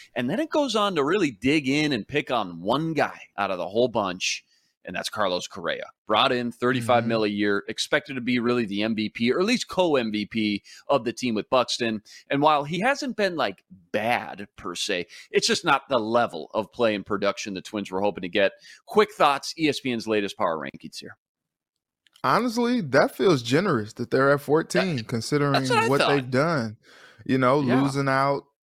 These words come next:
Speaker 2: uh, to the top of the division to Cleveland, and now this five-game losing streak and just hitting that is all over the place. Like,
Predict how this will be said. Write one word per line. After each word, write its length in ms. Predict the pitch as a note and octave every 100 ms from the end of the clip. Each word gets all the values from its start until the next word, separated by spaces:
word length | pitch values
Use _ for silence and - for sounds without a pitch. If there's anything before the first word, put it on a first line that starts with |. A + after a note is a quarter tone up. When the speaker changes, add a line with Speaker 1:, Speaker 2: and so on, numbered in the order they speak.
| -
Speaker 2:
uh, 60 | G1+ -
to 140 | -
the 120 | C3 A#2
top 260 | C#3+ C3+
of 60 | C3+
the 100 | C3
division 680 | B2+ A#2+ C#3 C3+ C#3+ C#3 C#3
to 160 | C#3
Cleveland, 720 | C3+ - C#3+ C#3+ C#3+ D3+ D3+ - - - _ -
and 180 | B2 B2
now 260 | B2+ C3+
this 200 | C3 B2
five-game 960 | - B2+ C3 C3 B2+ C3 C3+ C3 C3 -
losing 480 | A#2 B2+ C#3+ C#3+ D3
streak 500 | C#3+ D#3 D3 D3 -
and 520 | A2+ B2+ B2 A#2+ A#2 A#2+
just 320 | C3+ A#2 -
hitting 480 | A#2+ D3 D#3 D3 C3+
that 200 | C3 -
is 200 | A#2+ -
all 520 | - C3 B2+ A2 -
over 300 | A#2+ D3 D3+
the 100 | D#3
place. 540 | D#3 E3+ D#3 D#3 E3 A#2+
Like, 340 | A#2+ A#2 G#2